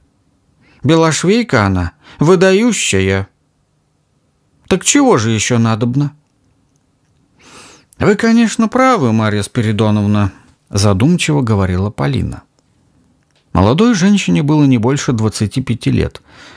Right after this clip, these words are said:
но ее сильно старило это черное траурное платье, круглые очки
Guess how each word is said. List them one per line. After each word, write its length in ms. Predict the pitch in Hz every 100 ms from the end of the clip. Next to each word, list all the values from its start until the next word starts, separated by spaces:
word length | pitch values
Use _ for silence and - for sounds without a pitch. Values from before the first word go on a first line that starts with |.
| -
но 180 | 113 120
ее 200 | 117 110
сильно 400 | 101 170 175 165
старило 420 | - 131 135 139
это 240 | 127 117 113
черное 800 | - - 87 143 147 139 131
траурное 720 | 123 - 90 90 92 95 92 92
платье, 560 | - 78 - - - _ _ _ _ _ _
круглые 520 | - 107 113 98 87 82
очки 480 | - - 190 180